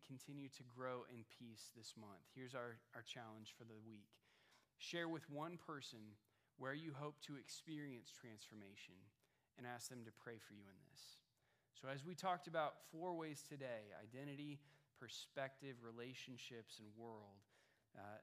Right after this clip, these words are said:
if there's one of those that stands out to you, share that with someone. As we're wrapping up today, uh, invite someone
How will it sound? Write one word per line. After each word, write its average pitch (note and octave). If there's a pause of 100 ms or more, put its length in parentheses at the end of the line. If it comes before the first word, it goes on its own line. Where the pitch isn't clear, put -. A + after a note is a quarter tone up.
(300)
if B2
there's B2
one C#3+
of D3
those C#3+
that C3+
stands B2+
out B2
to E3
you, E3+
share D#3
that B2+
with A2
someone. G#2 (200)
As A#2
we're C3
wrapping D3
up D3
today, D3 (400)
uh, B2+
invite C3
someone C3+